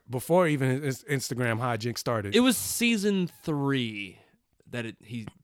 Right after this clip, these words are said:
Speaker 2: kinda tailed off, like, in, as a character in the show.
Speaker 1: And he
Speaker 2: And
Speaker 1: didn't, he
Speaker 2: then
Speaker 1: didn't, he didn't come out until, like, the end of season
Speaker 2: maybe he
Speaker 1: three.
Speaker 2: was doing weird things behind the scenes that we don't know about.
Speaker 1: Uh, maybe, I
Speaker 2: I
Speaker 1: don't
Speaker 2: don't
Speaker 1: know.
Speaker 2: know.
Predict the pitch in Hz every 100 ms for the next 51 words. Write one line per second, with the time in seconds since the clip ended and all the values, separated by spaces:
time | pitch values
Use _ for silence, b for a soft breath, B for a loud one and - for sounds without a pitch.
0 | _ - 117 104 - 101 95 90 73 -
1 | _ _ _ _ _ 151 175 170 147 131
2 | 123 165 139 131 101 95 123 85 55 _
3 | _ _ _ - 120 156 175 151 156 143
4 | 120 170 185 165 165 151 170 151 - _
5 | _ - 139 160 135 127 - 135 143 175
6 | 135 - 127 110 147 156 165 165 160 180
7 | 180 147 117 160 170 185 190 170 175 190
8 | 180 - 208 190 180 202 226 214 269 113
9 | 117 113 113 160 135 117 143 139 131 135